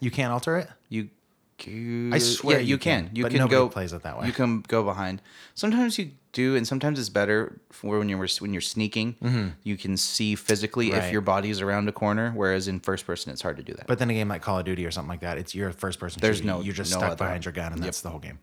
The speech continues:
Speaker 2: Mm-hmm.
Speaker 1: Yeah.
Speaker 2: But yeah, so as far as spending hobbies,
Speaker 1: Yes.
Speaker 2: they've really been narrowed down.
Speaker 1: Mm-hmm.
Speaker 2: And it's like beer, like vinyl.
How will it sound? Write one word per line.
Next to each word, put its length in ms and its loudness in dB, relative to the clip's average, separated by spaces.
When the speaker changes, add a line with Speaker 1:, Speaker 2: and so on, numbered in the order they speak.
Speaker 2:
Mm-hmm. 340 0
Speaker 1:
Yeah. 140 -2
Speaker 2:
But 160 4
yeah, 220 4
so 280 6
as 140 2
far 220 8
as 100 2
spending 400 0
hobbies, 560 -4
Speaker 1:
Yes. 260 0
Speaker 2:
they've 80 -2
really 240 6
been 180 2
narrowed 300 0
down. 200 -2
Speaker 1:
Mm-hmm. 160 4
Speaker 2:
And 120 0
it's 140 -4
like 220 -4
beer, 460 2
like 140 -2
vinyl. 720 2